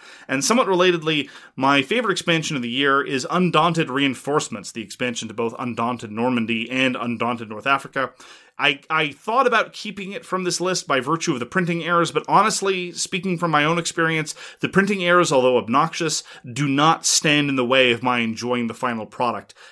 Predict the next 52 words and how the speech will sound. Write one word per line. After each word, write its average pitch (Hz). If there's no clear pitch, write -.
as 117
much 113
as 104
I 101
do. 95
More 147
scenarios, 147
more 147
units, 127
and 117
at 113
the 120
same 165
time, 151
a 127
somewhat 233
overburdened 170
and 151
overcomplicated 151
David 127
Sirte 135
solo 190
design, 170
but 190
I 185
nonetheless 160
enjoy 123
the 120
solo 120
elements 110
when 120
I 110
have 101
tried 104
them. 92
So 117
that 123
is 117
definitely 151
my 139
favorite 135
expansion 123
of 110
the 113
year, 180
with 160
also 131
nods 120
to 113
Aquatica 120
Cold 110
Water 139